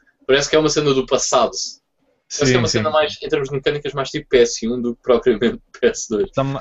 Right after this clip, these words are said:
Speaker 2: também achei. Hum, eu até lembro-me de, de pensar exatamente, exatamente isso. Foi aquilo, se me dissessem que aquilo era um, um jogo de late P S um,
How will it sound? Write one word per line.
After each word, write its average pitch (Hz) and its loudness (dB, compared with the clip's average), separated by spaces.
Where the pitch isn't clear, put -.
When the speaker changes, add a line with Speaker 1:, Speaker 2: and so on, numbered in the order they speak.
Speaker 2:
também 147 0
achei. 123 0
Hum, 127 -4
eu 131 -2
até 139 2
lembro-me 139 2
de, 120 2
de 113 -2
pensar 127 0
exatamente, 123 -4
exatamente 123 -2
isso. 110 -6
Foi 95 -4
aquilo, 120 -2
se - -10
me 131 -6
dissessem 131 -2
que - -8
aquilo 127 -6
era 113 -2
um, 110 -8
um 117 -2
jogo 110 -2
de 104 -2
late 120 -2
P 117 -6
S 110 -4
um, 120 -8